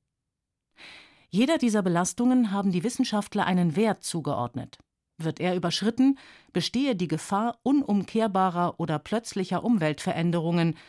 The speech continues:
welche die Bewohnbarkeit unseres Planeten einschränken, schreiben die Autoren und Autorinnen. Beim C O zwei Ausstoß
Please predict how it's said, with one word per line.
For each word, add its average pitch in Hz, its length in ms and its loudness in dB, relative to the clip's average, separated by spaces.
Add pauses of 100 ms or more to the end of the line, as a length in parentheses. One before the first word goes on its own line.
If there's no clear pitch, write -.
(260)
welche 160 260 -2
die 160 100 -4
Bewohnbarkeit 156 800 0
unseres 156 340 -2
Planeten 175 540 0
einschränken, 165 840 0 (280)
schreiben 190 440 0
die 175 140 -2
Autoren 160 680 0
und 151 240 -4
Autorinnen. 151 760 -2 (1200)
Beim 147 260 -2
C - 140 -4
O 151 80 -2
zwei 233 320 0
Ausstoß 190 560 -2